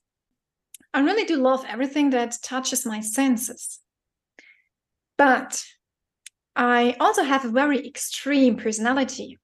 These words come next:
Um, for example, I don't feel joy, but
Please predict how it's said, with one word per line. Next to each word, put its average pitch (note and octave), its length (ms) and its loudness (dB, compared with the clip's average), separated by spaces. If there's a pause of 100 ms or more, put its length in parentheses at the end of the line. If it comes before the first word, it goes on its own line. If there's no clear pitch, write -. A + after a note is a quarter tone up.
(120)
Um, A3+ 320 -2
for D4 160 2
example, E4 560 2 (920)
I C4 120 4
don't G#4+ 160 2
feel A#3+ 260 0
joy, A#3+ 520 -4 (1500)
but C4 440 2